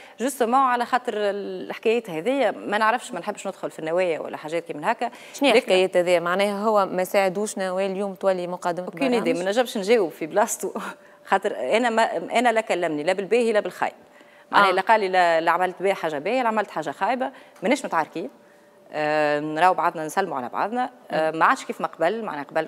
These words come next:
Speaker 1: كنا قراب، وبحكم زيادة بتات خاطر نخدموا مع بعضنا فرد مؤسسة، لكن توا ما عادش، معناها كل واحد شادد حياته
Speaker 2: حتى كي
Speaker 1: وخدمته.
Speaker 2: خدمت في الحوار ما قالكش عم-،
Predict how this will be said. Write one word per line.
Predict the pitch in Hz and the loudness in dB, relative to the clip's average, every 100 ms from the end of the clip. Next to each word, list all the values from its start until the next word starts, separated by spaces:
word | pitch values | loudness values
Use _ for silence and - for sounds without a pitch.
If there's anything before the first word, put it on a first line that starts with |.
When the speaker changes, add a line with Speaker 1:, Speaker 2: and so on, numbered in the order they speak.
| - | -4
Speaker 1:
كنا | 156 | -6
قراب، | 151 208 208 220 - - - - | -2 2 2 0 -10 -20 -20 -4
وبحكم | - 285 240 | 2 2 2
زيادة | 254 226 | 0 0
بتات | - 247 | 0 0
خاطر | - 180 175 185 | 0 0 2 0
نخدموا | 220 - 220 | -2 -6 -4
مع | |
بعضنا | 208 240 190 147 | 4 4 4 -4
فرد | 160 156 | -6 -6
مؤسسة، | 147 - - 156 | -4 -4 -2 -4
لكن | 143 139 | -4 -4
توا | 185 196 | -2 -2
ما | 208 | -4
عادش، | 233 - - | -6 -8 -8
معناها | 151 147 | -6 -4
كل | 165 | -2
واحد | 165 - 151 147 139 - - - - | -2 -4 -6 -6 -6 -10 -20 -20 -2
شادد | - 156 147 139 135 135 | -2 -2 -4 -4 -2 -4
حياته | - 175 | 0 4
Speaker 2:
حتى | 214 233 | 4 4
كي | 226 | 2
Speaker 1:
وخدمته. | 233 233 | 2 4
Speaker 2:
خدمت | 240 247 | 4 2
في | 220 | -2
الحوار | 196 202 190 220 226 | -6 -4 0 0 -2
ما | 208 190 190 190 180 175 | -6 -8 -8 -8 -10 -10
قالكش | - 190 196 - - | -8 -8 -8 -10 -10
عم-، | 147 151 156 | -10 -10 -12